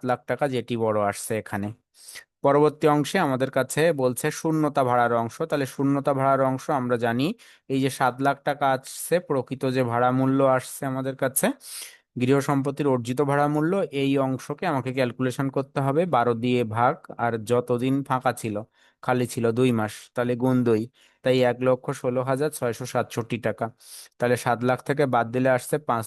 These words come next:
লক্ষ তিরাশি হাজার তিনশো তেত্রিশ টাকা। এটা আমার মোট ভাড়া মূল্য। এখন এই মোট ভাড়া মূল্যের পরিপ্রেক্ষিতে দেখেন আমার এখান থেকে কি কি বাদ যাচ্ছে। প্রথমে খেয়াল করি, কেয়ারটেকার ও নাইট গার্ড, এটা আমাদের কাছে মেরামত রক্ষণাবেক্ষণের মধ্যে,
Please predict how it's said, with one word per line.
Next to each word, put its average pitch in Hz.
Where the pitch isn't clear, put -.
লক্ষ 131
তিরাশি 120
হাজার 127
তিনশো 120
তেত্রিশ 113
টাকা। 113
এটা 135
আমার 147
মোট 127
ভাড়া 113
মূল্য। 104
এখন 131
এই 143
মোট 139
ভাড়া 135
মূল্যের 139
পরিপ্রেক্ষিতে 139
দেখেন 127
আমার 127
এখান 127
থেকে 143
কি 147
কি 147
বাদ 120
যাচ্ছে। 110
প্রথমে 143
খেয়াল 135
করি, 113
কেয়ারটেকার 147
ও 147
নাইট 127
গার্ড, 143
এটা 127
আমাদের 127
কাছে 131
মেরামত 131
রক্ষণাবেক্ষণের 139
মধ্যে, 131